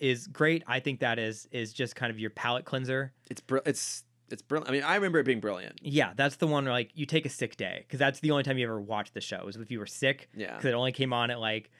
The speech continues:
Speaker 1: ten P M or
Speaker 2: Yeah,
Speaker 1: ten A M.
Speaker 2: yeah, like, middle of the day.
Speaker 1: Mm-hmm.
Speaker 2: But,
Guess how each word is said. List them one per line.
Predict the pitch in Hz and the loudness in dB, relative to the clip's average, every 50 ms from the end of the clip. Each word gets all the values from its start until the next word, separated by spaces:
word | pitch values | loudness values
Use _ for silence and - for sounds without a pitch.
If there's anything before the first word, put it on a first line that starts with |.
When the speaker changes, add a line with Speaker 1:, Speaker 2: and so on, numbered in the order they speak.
| _ _ _ _ _ - | _ _ _ _ _ -6
Speaker 1:
ten | - - 127 127 | -2 -2 -2 -2
P | 127 - 131 120 | -2 0 0 2
M | 113 120 135 135 - - | 2 2 0 -4 -6 -4
or | - - | -2 0
Speaker 2:
Yeah, | 110 110 - | 2 2 2
Speaker 1:
ten | - | 2
A | 120 120 123 | 2 2 2
M. | 120 127 | 0 0
Speaker 2:
yeah, | 123 113 104 101 | 2 0 2 0
like, | 101 104 101 | 0 -2 -2
middle | 107 104 101 104 | -4 -2 -2 -2
of | 101 95 | -4 -4
the | 98 | -6
day. | 90 101 98 95 98 98 95 - _ - | -4 -4 -4 -2 -2 -4 -6 -8 _ -10
Speaker 1:
Mm-hmm. | 131 117 117 | -8 -6 -4
Speaker 2:
But, | 117 107 101 | -4 -4 -6